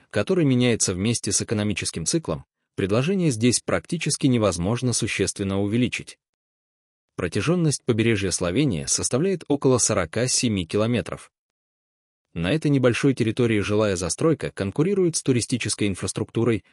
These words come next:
портами, природоохранными зонами и историческими центрами городов. Свободных участков для нового строительства становится все меньше. Ситуацию дополнительно ограничивают строгие градостроительные требования.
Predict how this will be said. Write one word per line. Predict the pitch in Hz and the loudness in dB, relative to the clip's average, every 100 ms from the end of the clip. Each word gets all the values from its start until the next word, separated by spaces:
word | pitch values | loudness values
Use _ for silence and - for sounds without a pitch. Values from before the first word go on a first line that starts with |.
| _ | _
портами, | 98 87 - 113 117 110 _ _ | -4 -2 0 0 0 -2 _ _
природоохранными | - 110 104 95 90 110 104 90 | -2 0 2 0 0 -2 0 -2
зонами | 82 104 131 123 120 - | -2 0 0 2 0 0
и | 147 165 | 0 0
историческими | - 120 101 95 113 - 113 | 0 0 0 -2 -4 -2 -2
центрами | - 104 90 92 | 0 -2 -2 -4
городов. | 92 104 110 85 - _ _ _ _ _ _ _ _ _ _ - | -2 -2 0 -2 -6 _ _ _ _ _ _ _ _ _ _ -4
Свободных | - 87 101 175 156 - | -2 0 2 2 2 0
участков | 120 143 139 127 101 | 2 2 2 0 0
для | 101 104 | 0 2
нового | 113 95 82 | 2 0 -2
строительства | - 87 82 135 - 95 82 | -2 -2 -2 -2 -4 -2 -2
становится | - 104 170 156 - 135 | 0 0 0 0 0 0
все | - 104 | 0 0
меньше. | 101 117 82 - - _ _ _ _ _ _ _ _ _ _ - | 2 0 -2 -8 -12 _ _ _ _ _ _ _ _ _ _ -6
Ситуацию | - 87 131 160 135 | -4 2 2 2 2
дополнительно | 107 104 107 135 170 151 139 | 2 2 2 2 0 2 2
ограничивают | - 110 101 98 107 - 92 - | 2 0 0 0 -2 -2 -2 -2
строгие | - 95 104 110 104 | 0 0 0 0 0
градостроительные | 104 101 98 - 87 80 87 90 | 0 0 -2 -2 -4 -2 -4 -4
требования. | 98 127 87 76 67 - | 0 2 2 -2 -8 -14